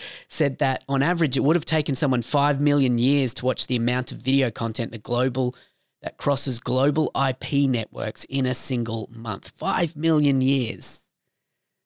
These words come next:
Yeah, the stats are pretty crazy. The problem is, however, that much of that video that crosses these global I P networks is basically just rubbish.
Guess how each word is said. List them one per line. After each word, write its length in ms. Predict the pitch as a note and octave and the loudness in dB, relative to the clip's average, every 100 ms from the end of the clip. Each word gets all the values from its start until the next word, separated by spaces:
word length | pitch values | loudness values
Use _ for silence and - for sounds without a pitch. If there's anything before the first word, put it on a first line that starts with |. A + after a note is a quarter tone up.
| _ | _
Yeah, 140 | E3 | 0
the 80 | C#3+ | 0
stats 340 | D3+ F#3+ A#3+ | 0 0 -2
are 60 | F#3+ | -2
pretty 180 | A#3+ D#3+ | 0 0
crazy. 480 | - F3+ G3 C3 B2 | 0 2 2 2 0
The 140 | C#3 | -2
problem 420 | - B3+ - C3 | -2 -2 0 0
is, 300 | E3 G#3 C3 | 2 2 0
however, 320 | B2+ B2+ B2+ | 0 -2 -2
that 160 | C3 - | -4 -4
much 400 | D3 E3+ G3+ - | -4 -4 -2 -4
of 80 | - | -4
that 180 | C3+ - | -6 -4
video 480 | B2+ G#3+ C#3+ A#2 A#2 _ _ _ _ - | -4 -2 -2 -4 -8 _ _ _ _ -20
that 120 | C3 | -16
crosses 560 | - G3 G#3+ G3+ C3+ A#2+ | -4 -2 0 0 0 2
these 240 | C3+ B2+ | 0 0
global 460 | - C3+ C#3+ C3+ B2+ | 0 0 2 2 0
I 160 | B2 | 0
P 240 | A#2 B2 A2+ | -2 -4 -2
networks 640 | C3 - C3+ B2 A#2 - | -2 -2 -2 -2 -2 -2
is 120 | C#3+ | -2
basically 640 | - G#3+ - D3 - B2+ | -2 -2 -2 -2 -2 -2
just 380 | A#2 A2+ - - _ _ _ _ - | 0 0 -2 -4 _ _ _ _ -6
rubbish. 580 | C3 D3+ - - - | -2 -2 -4 -4 -4